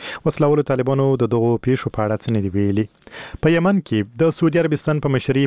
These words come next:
پوځي ائتلاف نن وویل چې د پلازمینې صنعا په جنوب کې د حوثي یاغیانو یو پوځي هدف بمباري کړی دی. یو حوثي یاغي وایي چې په دې بمباري کې چې په دمار ښار کې پر یوه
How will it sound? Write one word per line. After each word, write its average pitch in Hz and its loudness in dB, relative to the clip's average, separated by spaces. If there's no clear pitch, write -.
پوځي 120 2
ائتلاف 120 -2
نن 120 2
وویل 117 2
چې 107 0
د 110 0
پلازمینې 110 0
صنعا 113 0
په 101 -2
جنوب 143 0
کې 143 0
د 135 0
حوثي 139 2
یاغیانو 127 0
یو 117 2
پوځي 107 2
هدف 127 0
بمباري 107 -2
کړی 104 0
دی. 113 2
یو 139 4
حوثي 131 0
یاغي 127 0
وایي 127 2
چې - -10
په 120 0
دې 117 0
بمباري 113 0
کې - -2
چې 131 0
په 120 0
دمار 117 0
ښار 143 -2
کې - -2
پر 127 2
یوه 123 2